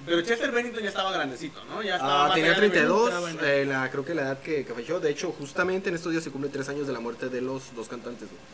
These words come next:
Speaker 1: Ah,
Speaker 2: Chester
Speaker 1: ok.
Speaker 2: Bennington y Chris Cornell. Lo raro,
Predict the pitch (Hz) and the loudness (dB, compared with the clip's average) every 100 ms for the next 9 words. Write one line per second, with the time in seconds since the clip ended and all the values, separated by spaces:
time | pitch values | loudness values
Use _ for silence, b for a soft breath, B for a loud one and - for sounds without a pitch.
0 | - - - 117 165 139 143 147 156 156 | -18 -10 -6 -4 0 0 2 -2 -4 -6
1 | - 107 120 135 120 - - B B - | -6 -8 -6 -8 -8 -14 -20 B B -6
2 | 131 135 147 247 190 180 | 0 2 6 4 4 -2